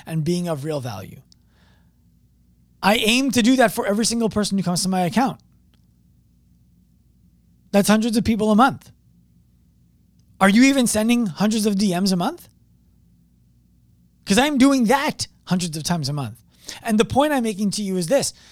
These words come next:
We need to have more conversations, way more conversations, like, multipliers more conversations. You need to have more conversations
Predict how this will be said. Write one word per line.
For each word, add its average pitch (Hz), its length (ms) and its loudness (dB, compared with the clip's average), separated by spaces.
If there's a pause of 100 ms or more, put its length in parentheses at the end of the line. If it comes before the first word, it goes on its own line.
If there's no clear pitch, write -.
(300)
We 240 200 4
need 247 240 0
to 262 120 -4
have 190 200 -2
more 233 540 4 (160)
conversations, 196 1040 -4 (400)
way 285 800 2
more 226 300 2
conversations, 170 840 -2 (300)
like, 214 300 -2 (720)
multipliers 202 1120 2 (220)
more 175 500 4 (360)
conversations. 165 920 -4 (1400)
You 185 120 4
need 226 520 4 (260)
to 247 100 -4
have 190 500 0 (220)
more 202 720 2
conversations 170 800 -4